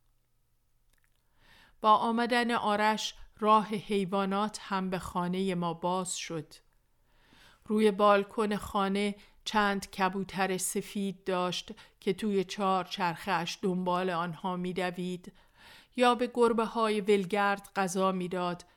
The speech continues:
و کم کم با آنها دوست می‌شد. پدرم در آن سالها آروشکا صدایش می‌زد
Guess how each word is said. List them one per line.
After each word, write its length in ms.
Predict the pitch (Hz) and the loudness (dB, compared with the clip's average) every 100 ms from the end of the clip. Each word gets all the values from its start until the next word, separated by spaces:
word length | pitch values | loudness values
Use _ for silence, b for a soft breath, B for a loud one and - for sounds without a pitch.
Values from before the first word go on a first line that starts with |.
| b 180 | b -10
و 60 | |
کم 320 | 175 - 190 175 | -8 -4 -2 -4
کم 360 | - 180 175 | -4 -2 -2
با 160 | 165 160 | -2 -2
آنها 500 | 170 175 - 185 165 | -2 -6 -6 -4 -4
دوست 540 | 165 185 175 - - - | -4 -6 -6 -8 -10 -12
می‌شد. 360 | 165 - 143 _ - _ _ _ _ _ _ b b - | -10 -10 -12 _ -20 _ _ _ _ _ _ b b -4
پدرم 480 | 226 233 226 233 220 | 0 2 2 2 2
در 220 | 226 208 | 4 4
آن 160 | 208 | 0
سالها 840 | 202 - 202 185 180 165 202 196 - | -2 -2 2 2 2 -2 0 0 0
آروشکا 760 | 190 190 185 185 - - - 208 | 2 4 2 -2 -4 -6 -2 -2
صدایش 720 | 202 185 175 170 165 165 - | -2 -4 -2 -2 -2 -4 -6
می‌زد 400 | 175 175 165 | -6 -4 -4